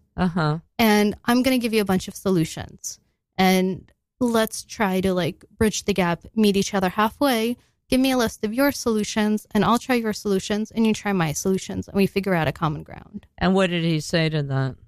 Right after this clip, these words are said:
Speaker 2: No, he just was like,
Speaker 1: What?
Speaker 2: I think he just wanted to get through to
Speaker 1: Why
Speaker 2: me in a different way.
Speaker 1: Why did he want you to go into therapy?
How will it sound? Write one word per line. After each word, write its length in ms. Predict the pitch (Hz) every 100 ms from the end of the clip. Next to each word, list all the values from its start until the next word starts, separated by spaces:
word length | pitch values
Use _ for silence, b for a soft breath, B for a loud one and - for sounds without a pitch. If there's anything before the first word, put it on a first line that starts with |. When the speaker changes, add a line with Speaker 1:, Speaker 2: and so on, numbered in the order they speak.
| _ -
Speaker 2:
No, 340 | 233 202 -
he 220 | 165 196 196
just 380 | 208 196 -
was 240 | 220 202 -
like, 220 | 175 175
Speaker 1:
What? 240 | 190 202 - _
Speaker 2:
I 80 | 277
think 220 | 269 359
he 100 | -
just 220 | 311 294
wanted 340 | 269 247 233 202 _ _ _ _ _ _ -
to 80 | 226
get 160 | 220
through 200 | - 220
to 80 | 208
Speaker 1:
Why 100 | 214
Speaker 2:
me 40 | 202
in 60 |
a 80 | 202
different 360 | 190 180 170 107
way. 120 | 127
Speaker 1:
Why 180 | 220 214
did 200 | 226 262
he 120 | 285
want 320 | 233 185 180
you 100 | -
to 100 | 185
go 160 | 180 175
into 180 | 175 165
therapy? 680 | - 160 175 - 135 123